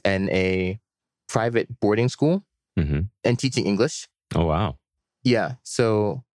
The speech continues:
Speaker 1: I was still teaching English like many people were doing at that time, but it was within the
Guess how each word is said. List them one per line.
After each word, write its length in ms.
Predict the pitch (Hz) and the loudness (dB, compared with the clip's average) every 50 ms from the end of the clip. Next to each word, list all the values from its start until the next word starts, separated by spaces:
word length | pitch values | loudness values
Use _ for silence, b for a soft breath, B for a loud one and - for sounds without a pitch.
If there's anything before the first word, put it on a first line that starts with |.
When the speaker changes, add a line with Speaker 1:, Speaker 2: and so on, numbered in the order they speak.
| _ - - | _ -2 -2
Speaker 1:
I 60 | 123 | 0
was 140 | 120 123 - | 0 0 0
still 180 | - 170 156 | 0 0 0
teaching 280 | - - 147 - 131 110 | 0 -2 -2 0 2 2
English 220 | 110 113 113 - | 2 0 0 0
like 100 | 123 107 104 | 0 0 2
many 180 | 101 101 104 | 2 0 0
people 320 | - - 110 - 107 101 98 | 0 -2 0 2 2 2 2
were 120 | 98 95 | 2 0
doing 280 | 92 101 95 95 95 - - | 2 2 2 2 0 0 -2
at 180 | 90 78 - | -2 -2 -2
that 180 | - 95 - - | -2 -2 -2 -2
time, 280 | - 98 98 120 139 131 | -2 -2 0 0 0 0
but 200 | 120 107 95 _ _ _ | 0 -2 -2 _ _ _
it 80 | - 113 | 0 2
was 500 | 101 101 98 95 95 - - - - - _ _ _ _ | 2 2 2 0 -2 -4 -12 -14 -16 -20 _ _ _ _
within 380 | - 117 110 117 113 - 117 113 | -2 0 0 0 2 2 2 2
the 100 | 113 | 2